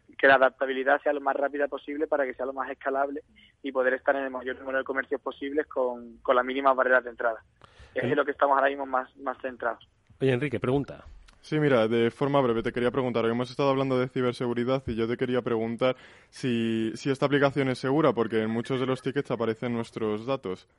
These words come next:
Speaker 1: Claro, claro, o sea, el, la seguridad debe ser máxima porque lo mismo guardas el, el ticket de lo que viene siendo una pyme de barrio, ¿no? A,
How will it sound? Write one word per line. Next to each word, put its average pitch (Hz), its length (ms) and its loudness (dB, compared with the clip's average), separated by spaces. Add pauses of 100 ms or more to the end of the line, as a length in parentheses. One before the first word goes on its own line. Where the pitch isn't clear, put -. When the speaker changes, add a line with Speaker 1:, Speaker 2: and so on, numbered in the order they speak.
(760)
Speaker 1:
Claro, 151 340 4 (440)
claro, 156 260 6
o 143 40 0
sea, 139 200 6
el, 139 600 0
la 143 100 0
seguridad 139 300 0
debe 147 180 2
ser 151 140 -10
máxima 156 320 0
porque 139 360 -2
lo 131 140 -6
mismo 139 340 -6
guardas 139 380 2
el, 131 300 -8 (340)
el 131 220 -8
ticket 135 260 -6
de 127 80 -8
lo 120 400 -8
que 120 100 -12
viene 123 200 -10
siendo 139 180 -10
una 127 140 0
pyme 135 260 -6
de 131 80 -2
barrio, 151 320 2
¿no? 160 160 -8 (320)
A, 131 520 -6